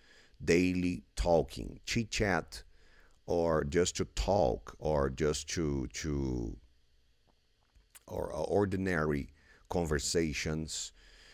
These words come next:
to talk about, uh, daily things, nothing very important. Is that the reason why Claudius call, ask, invite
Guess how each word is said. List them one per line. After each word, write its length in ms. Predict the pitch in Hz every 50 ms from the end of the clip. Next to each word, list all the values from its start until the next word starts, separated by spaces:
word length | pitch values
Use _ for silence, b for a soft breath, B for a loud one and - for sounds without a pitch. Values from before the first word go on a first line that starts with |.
| b b b
to 100 | b - -
talk 340 | - - - 95 95 85 -
about, 460 | 80 73 76 69 71 69 - - - -
uh, 360 | - 73 71 67 64 62 60
daily 440 | 57 62 64 71 73 76 73 69 67
things, 1000 | 69 - - - 76 78 76 73 71 71 69 67 65 65 - - - - - - _ - - 135
nothing 600 | 76 76 73 71 73 - - 82 76 71 - -
very 380 | 60 71 62 60 65 - -
important. 1000 | 87 80 - - - - 107 113 120 113 - - - - - - - - - - B B B B B B B B B B _ -
Is 320 | - 110 135 127 104 90
that 300 | 80 80 85 87 87 -
the 120 | 73 78 71
reason 680 | 69 71 101 131 165 151 104 73 65 62 60 57 55 - -
why 680 | 62 60 58 62 73 80 80 67 64 62 57 65 65 65 - -
Claudius 880 | - - - 95 95 95 90 73 67 64 60 58 - - - - - - - _ _ _ _ _ -
call, 460 | - - 120 113 90 62 50 50 - - - - _ - - _ _ _ _ _ _ _ _ _ _ _ _ _ _ _ _ -
ask, 640 | 95 95 73 67 - - - - - - _ - - - - _ _ _ _ _ _ _ _ _ _ _ _ _ -
invite 800 | 107 107 92 78 69 71 80 82 78 69 64 - - - - -